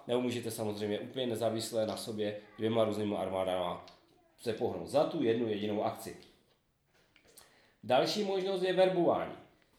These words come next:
Verbování ale můžete použít pouze jednou za tah a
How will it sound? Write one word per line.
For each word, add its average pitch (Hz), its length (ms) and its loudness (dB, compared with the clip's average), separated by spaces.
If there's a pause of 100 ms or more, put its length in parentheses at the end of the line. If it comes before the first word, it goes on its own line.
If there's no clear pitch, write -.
(260)
Verbování 180 580 4
ale 160 200 2
můžete 170 280 -2
použít 156 340 -2
pouze 147 240 0
jednou 104 420 2
za 95 140 -2
tah 160 420 2 (300)
a 110 400 -2